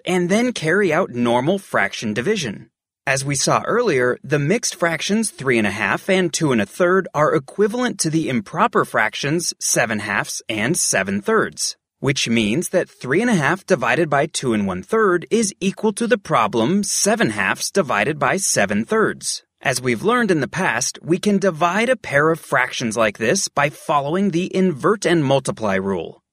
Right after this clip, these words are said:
This rule tells us that seven halves divided by seven thirds is equal to seven halves times three sevenths, which, after a bit of arithmetic, gives us the final answer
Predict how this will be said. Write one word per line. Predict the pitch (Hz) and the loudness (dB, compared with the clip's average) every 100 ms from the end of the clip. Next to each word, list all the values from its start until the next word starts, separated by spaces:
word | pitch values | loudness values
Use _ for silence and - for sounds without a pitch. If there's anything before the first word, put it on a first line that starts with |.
| _ | _
This | 131 147 | -2 -2
rule | 123 135 226 247 | 0 0 0 0
tells | - 220 170 | 0 0 2
us | 110 139 | 0 0
that | - 127 | 0 -2
seven | - - 117 110 | -2 -2 0 0
halves | 107 110 180 196 - | -2 -2 -4 -4 -6
divided | 131 117 117 151 170 | -4 -2 0 -2 -2
by | 147 | -2
seven | - - 120 - | -2 -2 -2 -2
thirds | 190 208 202 185 175 | -2 0 0 0 -2
is | - 214 196 | -2 -2 -2
equal | 196 - 202 | -4 -2 -2
to | - 214 | 0 0
seven | 247 - 139 123 190 | -2 -2 0 2 2
halves | 131 98 - - - | 2 0 -2 -6 -8
times | - 202 240 139 147 180 | -4 2 2 4 2 -2
three | - 123 107 101 | -4 -2 0 0
sevenths, | - 208 208 110 - - - _ _ | 0 2 2 0 -4 -8 -10 _ _
which, | 101 104 - - - | 0 2 2 -2 -4
after | 135 - 151 | -4 -2 -2
a | 131 | 0
bit | 120 | 0
of | 101 | 0
arithmetic, | 95 208 - 143 139 135 - - | 0 0 -2 -4 0 0 -2 -8
gives | 151 226 190 | -2 0 0
us | 202 | -2
the | - 160 | 0 -2
final | - 135 160 247 190 | -2 0 2 2 2
answer | 101 101 107 143 196 | 0 -2 0 -2 -4